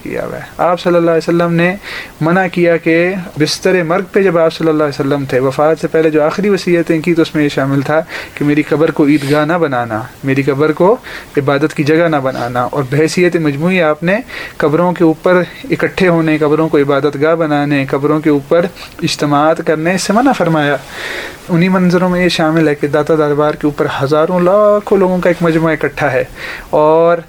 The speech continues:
پہلے وہ سارا کچھ جو ہے وہ صرف وہاں آنے والوں کے علم میں آتا تھا، ابھی جو ہے وہ جیو ٹی وی سے لے کے اور اے آر وائی سے لے کے وہ سارے بہترین کوالٹی کے کیمرے ہو سکتے تھے، اس کے ساتھ جو ہے وہ اس کے مختلف مناظر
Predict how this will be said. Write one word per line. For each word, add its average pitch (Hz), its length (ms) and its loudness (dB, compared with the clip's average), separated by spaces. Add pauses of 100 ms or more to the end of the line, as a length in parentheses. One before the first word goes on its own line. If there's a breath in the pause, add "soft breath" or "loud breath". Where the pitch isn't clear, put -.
(300 loud breath)
پہلے 170 240 2
وہ 190 140 0
سارا 170 300 2
کچھ 190 140 -2
جو 185 180 2
ہے 180 120 4
وہ 175 180 2 (300)
صرف 175 480 -2
وہاں 160 180 2
آنے 160 200 0
والوں 202 220 2
کے 185 140 0
علم 185 140 2
میں 190 120 0
آتا 175 260 0
تھا، 180 220 0 (100)
ابھی 175 300 0
جو 180 160 4
ہے 180 100 4
وہ 165 120 2
جیو 165 320 2
ٹی 170 160 0
وی 175 160 2
سے 165 120 -2
لے 156 200 2
کے 160 140 0
اور 156 120 2
اے 156 140 2
آر 156 80 -2
وائی 151 240 0
سے 160 120 -2
لے 160 140 2
کے 170 120 0
وہ 165 60 4
سارے 160 400 0 (420 loud breath)
بہترین 156 500 0
کوالٹی 170 340 2
کے 175 80 0
کیمرے 160 300 0
ہو 156 140 4
سکتے 175 280 -2
تھے، 175 100 4
اس 165 160 2
کے 185 100 0
ساتھ 160 280 0
جو 156 140 2
ہے 156 60 2
وہ 165 180 4
اس 160 120 0
کے 165 100 0
مختلف 165 480 -2
مناظر 147 360 2